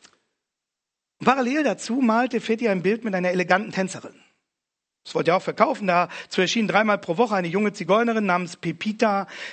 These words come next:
die dem Maler Modell stand. Und diese Pepita hatte noch nie etwas von Christus erfahren. Und als sie da wieder einmal Modell steht und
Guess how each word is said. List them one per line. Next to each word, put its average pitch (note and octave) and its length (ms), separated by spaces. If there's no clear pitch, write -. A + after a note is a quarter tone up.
die E3+ 80
dem E3 160
Maler E3 320
Modell C#3+ 380
stand. B2 500
Und C#3 80
diese G3 340
Pepita A3 560
hatte G#3 160
noch E3+ 120
nie G#3 120
etwas A3 280
von A3+ 180
Christus E3+ 420
erfahren. C3 520
Und D#3 100
als B3+ 200
sie A#3+ 80
da A#3 180
wieder B3+ 180
einmal A#3+ 240
Modell A#3 440
steht B3+ 680
und B3 420